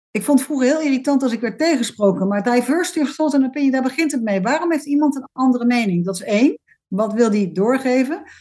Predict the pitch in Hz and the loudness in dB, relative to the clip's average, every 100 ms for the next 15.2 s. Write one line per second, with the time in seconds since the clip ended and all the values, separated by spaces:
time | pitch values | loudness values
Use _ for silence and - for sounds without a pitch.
0 | _ - 240 254 - 269 320 285 247 269 | _ -2 0 0 -2 0 0 0 0 2
1 | 254 226 269 294 262 254 247 - 269 262 | 0 -2 0 0 2 0 0 0 -2 0
2 | 226 247 240 233 233 294 285 240 226 214 | 0 0 0 0 0 0 0 -2 -2 -2
3 | 427 247 208 208 247 220 214 214 226 220 | 0 0 0 0 2 2 0 0 0 -2
4 | 202 220 214 185 180 180 269 247 233 233 | 0 2 2 0 -4 -8 -2 0 0 -4
5 | 175 - 208 240 202 208 - - _ _ | -12 -4 0 0 0 -6 -12 -20 _ _
6 | 254 453 415 294 339 277 320 302 190 170 | -2 -2 -2 -4 -4 -4 0 0 0 -2
7 | - - _ _ 220 262 247 247 269 240 | -4 -8 _ _ -4 -2 -2 -4 -2 2
8 | 285 359 - 240 190 202 202 294 427 - | 2 2 -2 -2 0 0 2 0 -2 -6
9 | - 226 233 277 285 262 - _ _ _ | -8 -2 0 2 2 0 -4 _ _ _
10 | - 240 233 185 226 302 269 262 269 - | -6 -4 -2 -2 0 2 2 0 -2 -4
11 | 214 262 254 220 226 269 269 254 240 214 | 2 4 2 0 0 0 0 0 0 2
12 | 233 247 220 - 247 240 214 226 220 196 | 0 0 -2 -2 2 2 0 -4 -6 -2
13 | 233 233 226 214 214 220 196 214 202 185 | 0 0 -2 -4 -4 -4 -6 -6 -4 -6
14 | - 180 285 - 247 240 220 220 214 208 | -6 -2 -2 -2 0 0 0 -4 -2 2
15 | 247 277 | 2 0